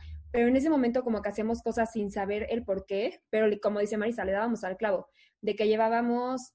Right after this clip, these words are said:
un, haz de cuenta, un marco antiguo que encontré literal en casa de mi abuela y, este, le tomábamos a la gente fotos con ese marco. Pero era algo que nadie hacía y,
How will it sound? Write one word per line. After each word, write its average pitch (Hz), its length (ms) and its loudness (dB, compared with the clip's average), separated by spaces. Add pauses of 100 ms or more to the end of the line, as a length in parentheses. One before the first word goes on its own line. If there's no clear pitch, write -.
un, 226 500 2
haz 233 100 2
de 269 60 4
cuenta, 247 220 2
un 277 120 4
marco 247 220 2
antiguo 226 440 2
que 220 80 -4
encontré 196 480 -2
literal 190 500 -2
en 214 120 -4
casa 208 200 -4
de 202 40 -4
mi 180 80 -4
abuela 180 440 -2 (420)
y, 208 240 0
este, 196 420 0
le 208 120 0
tomábamos 226 400 0
a 202 60 -2
la 185 80 -4
gente 214 680 -4
fotos 233 440 -2
con 202 160 -4
ese 202 160 -4
marco. 208 380 -4 (400)
Pero 240 180 6
era 277 160 6
algo 285 180 6
que 254 100 2
nadie 226 260 4
hacía 226 480 0
y, 202 240 -4